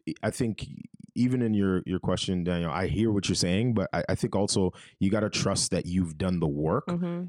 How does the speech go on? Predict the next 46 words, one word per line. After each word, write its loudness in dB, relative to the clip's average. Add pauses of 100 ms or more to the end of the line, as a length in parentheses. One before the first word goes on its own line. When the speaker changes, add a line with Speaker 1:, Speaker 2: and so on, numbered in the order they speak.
Speaker 1:
and 2
that 0
you've -2
built -4
something -2
with 0
that -2
person 0
that's 0
stronger 2
than, 0 (400)
you 0
know, -2
the 0
foolishness 0
that -2
happens, 0
that 0 (280)
always 0
happens. -4
Like, -2 (320)
life 0
always 2
gives -2
you 2
gifts. -2 (520)
Some 0
of 0
them 2
are 4
ones 2
that 0
you 0
wanna 2
keep. 0
Others 0
are 0
Speaker 2:
Mm-hmm. 2
Speaker 1:
ones -2
you 2
wanna 2
throw 0
away, -2
<laughs> -6
right? -2
Speaker 2:
Yeah. -4